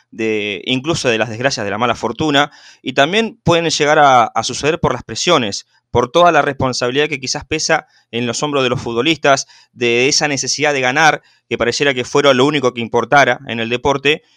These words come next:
y me parece que eso es uno de los puntos más importantes del por qué el jugador puede llegar a, a producirse lesiones.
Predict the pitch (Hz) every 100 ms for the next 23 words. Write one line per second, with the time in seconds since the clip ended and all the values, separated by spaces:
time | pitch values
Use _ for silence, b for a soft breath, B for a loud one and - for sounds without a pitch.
0 | _ - 117 113 113 104 113 113 147 -
1 | 143 135 127 - 131 120 117 131 131 123
2 | 143 - 143 127 123 143 143 170 165 -
3 | _ _ _ 117 107 117 - 185 - 143
4 | 156 165 - 143 131 139 127 143 120 -
5 | _ 107 113 107 139 117 104 151 92